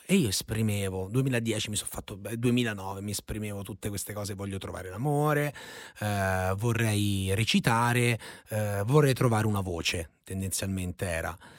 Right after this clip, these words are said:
Io quell'anno, il duemilaundici, ero il primo canale su YouTube in Italia, qualsiasi video lanciavo era un milione, pum, pum, pum, pum, pum, ma un milione in un periodo nel quale mille follower erano un successo planetario, quindi era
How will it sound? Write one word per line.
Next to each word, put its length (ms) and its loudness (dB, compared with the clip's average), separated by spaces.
Io 200 8
quell'anno, 600 4
il 40 2
duemilaundici, 680 4
ero 260 2
il 120 0
primo 300 8
canale 300 4
su 160 0
YouTube 460 -4
in 160 0
Italia, 560 -4
qualsiasi 500 4
video 220 4
lanciavo 380 4
era 100 4
un 80 6
milione, 280 4
pum, 180 8
pum, 160 8
pum, 160 8
pum, 160 4
pum, 220 4
ma 280 6
un 160 10
milione 420 8
in 100 2
un 100 2
periodo 280 4
nel 160 4
quale 540 2
mille 360 10
follower 460 8
erano 560 6
un 80 0
successo 440 0
planetario, 680 0
quindi 420 4
era 260 4